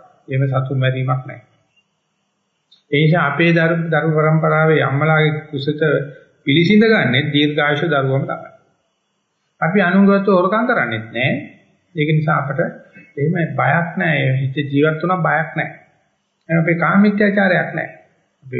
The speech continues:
මේ මනුසාමතිය. ඒක නිසා ඒ පැත්තෙන් අපිට ආවස පිළීමකුත් නැහැ. බොරුව කේලම හිස් වචනේ පරස වචනේ අපි ළඟ නැහැ. ඒ තරම්ම මේකේ ශක්තියක් තියෙනවා.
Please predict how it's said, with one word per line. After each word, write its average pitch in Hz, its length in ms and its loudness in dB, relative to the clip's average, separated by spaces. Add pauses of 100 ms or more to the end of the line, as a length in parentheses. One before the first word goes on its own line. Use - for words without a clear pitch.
මේ 113 220 -10
මනුසාමතිය. 143 760 -4 (840)
ඒක 151 120 0
නිසා 160 320 2 (640)
ඒ 165 160 0
පැත්තෙන් 170 400 -2
අපිට 160 220 0
ආවස 151 320 -2
පිළීමකුත් 135 580 -2
නැහැ. - 320 -14 (420)
බොරුව 185 280 2
කේලම 160 300 2
හිස් 151 200 -2
වචනේ 170 300 0
පරස 156 260 -2
වචනේ 170 260 -4
අපි 170 160 -4
ළඟ 165 160 -2
නැහැ. 160 180 -2 (880)
ඒ - 160 -6
තරම්ම 135 520 0
මේකේ 151 280 0
ශක්තියක් - 460 -8
තියෙනවා. - 340 -20